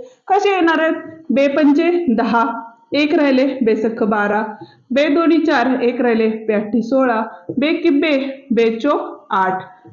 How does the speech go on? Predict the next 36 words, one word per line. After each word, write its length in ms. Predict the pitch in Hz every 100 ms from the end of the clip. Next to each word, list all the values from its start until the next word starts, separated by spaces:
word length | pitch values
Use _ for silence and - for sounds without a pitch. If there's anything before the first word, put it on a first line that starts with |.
| - -
बे 200 | 240 233
साती 360 | 233 220 - - -
चौदा 440 | 277 269 233 208 214
आणि 220 | 220 208
सात 340 | 208 208 190 190
एके 240 | 190 285
सात. 320 | - - 180 - - _ -
आता 180 | 202 214
हे 140 | 233
दोन, 440 | 214 254 262 - 254
दोन 240 | 220 214
आणि 220 | 214 214 233
हा 180 | 202 208
एक 220 | 220 -
सात, 280 | - 185 - -
म्हणजेच 280 | 208 185 190
अवयव 300 | 196 190 196
काय 220 | 208 202
आले 100 | 202
बघा 180 | 202 202
इथं, 380 | 202 214 285 - - _ _ _ _ _ -
तर 160 | 233 - 226
दोन 460 | 185 220 208 427 311
गुणिले 420 | 254 254 254 277
दोन 400 | 220 226 196 226
गुणिले 420 | 214 208 220 226 240
दोन 340 | 214 208 196
गुणिले 400 | 196 196 196 202 196
दोन 280 | 220 208 208
गुणिले 460 | 196 180 180 277
सात. 280 | - 165 - - _ _ _ -
या 100 | 220
दोन 320 | 220 233 269 262 -
आणि 180 | 233 277
हा 180 | 285 233
दोन 260 | 185 175